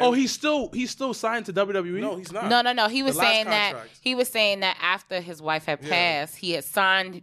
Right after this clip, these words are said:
Speaker 2: Yeah.
Speaker 3: signed him a two-year to out, just let him just basically
Speaker 2: Yeah.
Speaker 3: sit at home.
Speaker 2: And he said
Speaker 3: He
Speaker 2: that Vince signed him to a stupid amount of money, like, ridiculous amount of money.
Speaker 3: That's why how he got the
Speaker 2: Yeah.
Speaker 3: condo.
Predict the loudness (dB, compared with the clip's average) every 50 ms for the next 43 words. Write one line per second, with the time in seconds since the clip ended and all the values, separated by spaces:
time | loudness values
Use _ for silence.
0 | -12 -6 -2 2 2 2 2 0 -2 -6 -8 -8 -8 -10 -10 -8 -4 -2 -2 -2
1 | -2 -4 -10 -12 -12 -10 _ -2 0 0 0 -2 -6 -10 -12 -12 -12 -16 -16 -6
2 | -4 -2 -2 -2 -4 -8 -12 -12 -14 -16 -18 -4 -2 -2 0 0 -2 -4 -6 -4
3 | -2 0 0 0 0 0 0 0 2 0 -2 -4 -6 -10 -12 -12 -12 -6 -4 -2
4 | -2 0 0 0 -2 -2 -4 -10 -20 -18 -12 -10 -10 -10 -10 -10 -8 -6 -6 -6
5 | -6 -8 -12 -14 -12 -10 -8 -6 -6 -8 -8 -12 -12 -12 -12 -12 -10 -12 -12 -14
6 | -16 -18 -20 -20 -18 -18 -18 -18 -20 -20 -20 -20 _ _ _ _ -12 -12 -12 -12
7 | -18 _ _ -2 -2 -2 0 -4 -6 -6 -6 -6 -6 -6 -6 -6 -8 -10 -12 -14
8 | -14 -16 -10 -4 -2 -2 0 2 2 0 2 2 0 -2 -2 -4 -6 -8 -8 -8
9 | -6 -2 -2 0 0 0 0 -2 -2 -2 -4 -6 -10